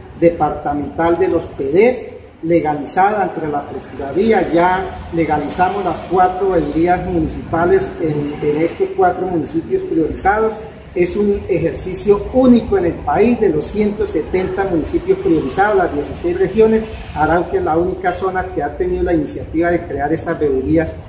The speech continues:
que, como decían los funcionarios nacionales, es un ejemplo nacional y la idea es que replicarlas en esos territorios.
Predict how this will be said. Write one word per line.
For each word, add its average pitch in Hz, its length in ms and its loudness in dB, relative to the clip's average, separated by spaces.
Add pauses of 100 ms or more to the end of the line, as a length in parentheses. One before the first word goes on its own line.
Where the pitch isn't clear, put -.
(260)
que, 165 280 6
como 165 200 6
decían 196 240 4
los 220 100 6
funcionarios 190 500 4
nacionales, 208 540 4 (380)
es 180 140 2
un 220 100 6
ejemplo 202 420 4
nacional 202 480 2
y 233 60 4
la 185 100 2
idea 175 140 4
es - 60 -6
que 202 200 2 (460)
replicarlas 175 680 2
en 151 120 -2
esos 151 260 -6
territorios. 131 600 -6